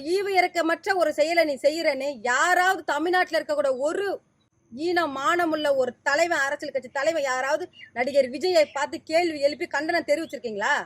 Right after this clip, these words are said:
இல்ல. மாறா மாண்புமிகு அமைச்சர் அன்பில் மகேஷ் பொய்யாமொழி அவர்கள், அவருக்கு ரெண்டே ரெண்டு ஆம்பளை பிள்ளைங்க தான் இருக்கு. அவருக்கு பெண் குழந்தைங்க இல்லைன்னு பல இடங்கள்ல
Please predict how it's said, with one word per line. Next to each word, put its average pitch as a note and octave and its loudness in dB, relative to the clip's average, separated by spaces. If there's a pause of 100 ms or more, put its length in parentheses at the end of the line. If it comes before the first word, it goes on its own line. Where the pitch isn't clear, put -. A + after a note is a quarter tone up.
(640)
இல்ல. C4 -2 (600)
மாறா B3 2 (540)
மாண்புமிகு C#4 -2
அமைச்சர் B3+ -4 (280)
அன்பில் D4+ -4
மகேஷ் A#3+ -4
பொய்யாமொழி C4 -2
அவர்கள், G#3 -4 (280)
அவருக்கு B3+ 0
ரெண்டே D4 2
ரெண்டு D4+ 2
ஆம்பளை B3+ -2
பிள்ளைங்க G#3+ -10
தான் G#3+ -4
இருக்கு. - -14 (540)
அவருக்கு B3 -2 (120)
பெண் F4+ 0
குழந்தைங்க D#4 0
இல்லைன்னு C4+ -4 (300)
பல C#4 0 (120)
இடங்கள்ல D4 -2